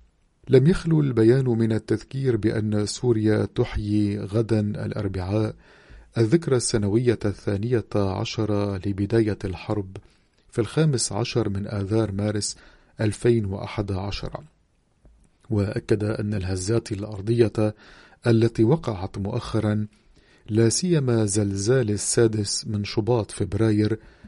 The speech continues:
والهزات الترددية التي تلته، زادت من تفاقم الأزمة الإنسانية في البلاد، في وقت كان السكان يعانون أصلًا من تبعات اثنتي عشرة سنة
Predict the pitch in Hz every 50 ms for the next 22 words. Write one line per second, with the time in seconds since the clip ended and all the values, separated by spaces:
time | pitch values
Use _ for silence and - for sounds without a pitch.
0 | - - _ _ _ - 113 117 110 95 104 110 104 104 120 160 165 165 - -
1 | - - - 113 107 107 104 101 107 104 95 120 135 127 110 107 104 - - 120
2 | 104 101 104 110 101 - 110 101 - - 101 92 120 - - - 95 104 107 -
3 | _ - - - - _ _ - - - - - - 113 107 151 180 175 151 147
4 | 135 - - - 131 113 113 117 113 113 110 110 - - 113 104 - - 131 135
5 | 131 - - 120 107 110 107 101 101 - 120 113 110 117 117 104 - - 104 98
6 | 101 - 101 101 - - 110 101 101 117 120 113 117 101 - 110 104 98 98 -
7 | - 104 95 87 104 95 107 101 95 92 95 - - - - - - _ _ _
8 | _ _ _ _ _ _ _ _ _ - - _ _ - - 107 98 104 120 -
9 | - - - 113 110 117 131 - - - _ _ - - - - - 123 120 117
10 | 117 113 - - 123 113 - - 196 190 175 160 151 139 127 123 110 110 107 101
11 | 98 98 101 104 104 107 131 143 127 110 104 - 123 123 - - - 120 113 113
12 | 113 110 110 - - 113 104 104 104 101 101 - 107 101 104 98 95 104 117 120
13 | - - 110 104 - 110 - - - - 110 104 98 - 117 120 113 101 90 101
14 | 117 - - 110 107 107 101 - - 110 104 98 101 98 - - 120 120 117 113
15 | 104